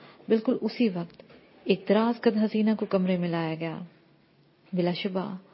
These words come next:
वो एक हसीन औरत थी। सफेद रंग, स्याह घने गहसू, मुनासिब जिस्म, भारी सीना, तीखे नए नक्श, लंबी गर्दन,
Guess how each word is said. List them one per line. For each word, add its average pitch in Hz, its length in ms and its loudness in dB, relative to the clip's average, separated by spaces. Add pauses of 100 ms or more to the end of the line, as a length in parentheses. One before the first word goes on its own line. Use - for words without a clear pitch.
(260)
वो 185 60 2
एक 214 160 2
हसीन 226 300 0
औरत 180 280 -2
थी। 190 360 -12 (580)
सफेद 202 380 2
रंग, 185 340 -2 (880)
स्याह 240 240 2
घने 202 300 2
गहसू, 180 500 -4 (520)
मुनासिब 202 440 2
जिस्म, 180 380 -6 (600)
भारी 214 320 2
सीना, 180 480 -2 (440)
तीखे 254 420 2
नए 196 240 2
नक्श, 175 480 -4 (340)
लंबी 208 380 2
गर्दन, 196 520 -2